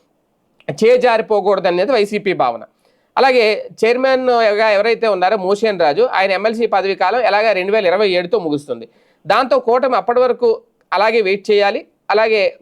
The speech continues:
కూటమికి అప్పటి వరకు చుక్కలు చూపించాలి అనేది కూడా వైసీపీ వ్యూహం అట. అప్పటికి సార్వత్రిక ఎన్నికలు దగ్గరలో ఉంటాయి కాబట్టి అప్పుడు ఏం జరిగినా పెద్దగా పర్వాలేదు అనేది వైసీపీ ఆలోచన. అందుకే ఎమ్మెల్సీలో ఎవరు ఏ పార్టీ కండువా కప్పుకున్నా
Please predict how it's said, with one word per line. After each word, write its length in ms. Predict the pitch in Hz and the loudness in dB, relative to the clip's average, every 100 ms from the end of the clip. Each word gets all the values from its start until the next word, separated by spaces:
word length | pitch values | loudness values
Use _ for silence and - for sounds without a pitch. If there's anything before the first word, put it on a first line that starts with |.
| - | -2
కూటమికి 460 | 226 247 240 226 | 0 0 -4 -2
అప్పటి 260 | 220 175 214 | -2 0 -2
వరకు 240 | 214 214 190 185 | -2 -2 -4 -4
చుక్కలు 200 | - 208 | -4 -2
చూపించాలి 540 | 196 196 180 175 170 | -2 -4 -2 0 2
అనేది 220 | 165 165 | 0 0
కూడా 140 | 170 233 | 0 0
వైసీపీ 420 | 180 175 175 175 | 0 -2 -6 -4
వ్యూహం 340 | 147 165 175 | 0 0 0
అట. 100 | 170 294 - _ _ _ | -2 -4 -8 _ _ _
అప్పటికి 320 | 202 240 247 247 | -2 0 0 -2
సార్వత్రిక 460 | 202 233 254 247 | 0 0 0 0
ఎన్నికలు 260 | 233 226 220 | 0 0 0
దగ్గరలో 380 | 185 208 226 202 | 0 -2 0 -2
ఉంటాయి 280 | 180 196 | 0 0
కాబట్టి 500 | 175 156 151 147 139 - _ - | 0 0 -2 -2 -4 -6 _ -4
అప్పుడు 200 | 208 240 | 0 2
ఏం 180 | 254 269 | 2 2
జరిగినా 260 | 247 240 | 0 0
పెద్దగా 320 | 269 220 202 220 | -2 -2 -2 -2
పర్వాలేదు 540 | 202 202 202 190 180 | 0 0 0 0 0
అనేది 220 | 175 233 | 0 0
వైసీపీ 400 | 247 208 208 165 | 0 0 -2 -2
ఆలోచన. 380 | 147 123 120 - 185 | -2 -2 -8 -6 -4
అందుకే 420 | 226 254 190 175 | 0 2 2 2
ఎమ్మెల్సీలో 720 | 165 214 247 233 233 214 165 156 | 0 0 -2 -4 -2 0 0 0
ఎవరు 320 | 165 226 247 | 0 2 0
ఏ 220 | 165 196 | 0 0
పార్టీ 360 | 233 214 208 208 | 0 -2 -2 -2
కండువా 320 | 190 175 180 | -2 0 0
కప్పుకున్నా 560 | 156 143 - 139 127 | 0 -2 -4 -2 -4